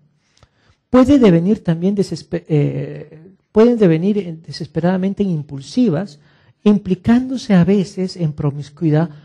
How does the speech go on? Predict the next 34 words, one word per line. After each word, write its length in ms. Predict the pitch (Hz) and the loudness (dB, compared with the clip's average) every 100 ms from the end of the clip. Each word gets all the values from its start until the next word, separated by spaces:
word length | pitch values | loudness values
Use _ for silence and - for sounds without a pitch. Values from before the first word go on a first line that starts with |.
| _ _ | _ _
o 120 | 165 | 0
en 100 | 156 | 2
abuso 400 | 131 151 - 160 | 0 -2 -6 -6
de 100 | 143 | -6
sustancias, 920 | - 131 - 160 180 - 131 - _ _ _ _ _ | -6 -12 -2 -2 -2 -6 -18 -20 _ _ _ _ _
¿sí? 380 | - 247 285 - _ - | -4 -4 -4 -10 _ -8
A 160 | - 180 | 0 4
veces 480 | 196 254 285 262 - _ _ _ | 4 4 2 -2 -8 _ _ _
pierden 420 | 240 254 247 220 | 2 4 4 0
de 100 | 180 | 0
tal 220 | 175 220 214 | 0 0 0
modo 180 | 226 | 2
el 100 | 233 | 0
contacto 500 | 226 160 160 196 - | 0 -6 -4 -4 -6
con 140 | 196 175 | -6 -2
la 100 | 165 | -2
realidad 460 | 165 160 143 160 | 0 0 0 -2
que 120 | - 151 | -4 -6
tienen 360 | - 196 247 | -2 -2 -2
episodios 640 | 226 151 - 180 185 156 156 | -4 -6 -10 -8 -8 -6 0
breves 440 | 220 185 185 196 | 4 4 2 -2
de 100 | 160 | -6
pensamiento 640 | - 147 143 147 170 185 | -4 -6 -6 -6 -6 -8
psicótico, 640 | 170 165 - 226 247 202 143 | -14 -18 -4 -4 -4 -8 -8
paranoia 640 | - 147 147 175 226 226 | -2 0 0 -2 -2 0
y 100 | 175 | 0
alucinaciones, 920 | 147 - 151 - 151 147 254 269 170 | -2 -6 -10 -8 -6 -6 -6 -4 -4
lo 100 | 160 | -6
que 100 | 160 | -8
se 160 | 156 160 | -6 -2
llama 300 | 196 220 220 | 0 -2 -2
episodios 680 | 175 - 165 - 202 233 220 | -4 -2 -4 -2 -4 -4 -4
micropsicóticos, 1400 | 190 190 214 - 175 175 - - 254 302 - 135 _ _ - | -6 -2 -2 -2 -4 -4 -12 -4 -2 -2 -6 -14 _ _ -4
¿ya? 300 | 180 339 | -2 -2